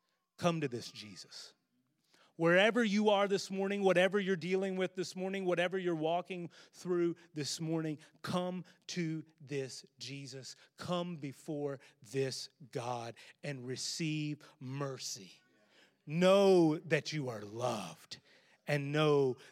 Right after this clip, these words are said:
that life with God, under the rule of God, life that you were meant for, is being offered and extended to you.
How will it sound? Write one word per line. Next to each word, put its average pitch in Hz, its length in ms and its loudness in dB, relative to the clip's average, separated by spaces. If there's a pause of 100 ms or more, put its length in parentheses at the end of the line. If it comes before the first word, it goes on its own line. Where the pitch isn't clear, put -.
that 127 180 -6
life 143 580 -4 (180)
with 127 300 -8
God, 127 580 -6 (360)
under 165 200 0
the 143 120 0
rule 175 580 2
of 131 160 -6
God, 117 420 -12 (760)
life 135 320 -10
that - 180 -12
you 147 100 -8
were 110 140 -10
meant 120 480 -8
for, - 520 -16 (760)
is 135 140 -8
being 120 280 -4 (120)
offered 120 580 -4
and 120 140 -8
extended 98 720 -12 (260)
to 107 440 -10 (360)
you. 85 420 -14